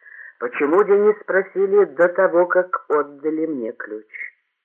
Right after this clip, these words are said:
Они её и так, и этак успокаивали, сулили богатые подарки от меня, но она ни в какую, грозит поднять шум, если они отдадут пещеру. А Тана и слушать не захотела.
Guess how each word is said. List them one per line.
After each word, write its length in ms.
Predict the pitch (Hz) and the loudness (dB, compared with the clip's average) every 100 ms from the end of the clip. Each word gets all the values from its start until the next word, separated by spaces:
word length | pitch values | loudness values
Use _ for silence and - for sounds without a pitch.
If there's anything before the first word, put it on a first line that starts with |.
| _ _ _ _ _ | _ _ _ _ _
Они 360 | 123 131 139 127 | -14 -8 -6 -4
её 180 | 117 120 | -2 -2
и 140 | 104 | -2
так, 420 | - 104 135 123 | -6 -6 -4 -4
и 40 | 98 | -4
этак 380 | 104 131 127 | 0 0 -2
успокаивали, 840 | 131 - 127 - 127 127 123 117 117 - | -10 -10 -8 -2 0 0 -2 -6 -8 -8
сулили 280 | 113 123 | -6 -4
богатые 480 | 120 120 123 123 110 | -2 0 0 -2 -4
подарки 600 | - 104 - 147 147 - | -4 -6 -2 0 -2 -6
от 160 | 139 - | -10 -8
меня, 380 | 139 139 127 127 - - - - _ | -10 -6 -6 -6 -14 -20 -20 -20 _
но 180 | 110 131 | -4 4
она 260 | 170 214 226 | 6 8 6
ни 140 | 220 | 4
в 100 | 214 | 0
какую, 560 | - - 135 120 107 104 | -2 -4 -4 -8 -6 -8
грозит 600 | - 120 165 165 175 175 | -4 2 2 2 -4 -2
поднять 440 | 156 151 160 165 165 | -4 -4 -4 -6 -2
шум, 500 | - 202 185 110 - _ _ | 0 2 0 -6 -12 _ _
если 260 | 113 117 120 | -14 -6 -2
они 240 | 120 123 | -2 0
отдадут 640 | 120 113 98 127 117 113 _ | -2 -4 -4 -4 -4 -12 _
пещеру. 600 | 104 _ - 117 107 98 _ _ _ _ _ - | -20 _ -18 -16 -16 -18 _ _ _ _ _ -8
А 120 | - | -6
Тана 420 | - 190 185 180 | -2 0 0 -2
и 180 | - 170 - - | -4 -8 -12 -16
слушать 420 | 113 120 - - | -12 -10 -12 -14
не 140 | 110 | -14
захотела. 600 | 110 - 117 - 107 107 | -14 -12 -16 -14 -16 -16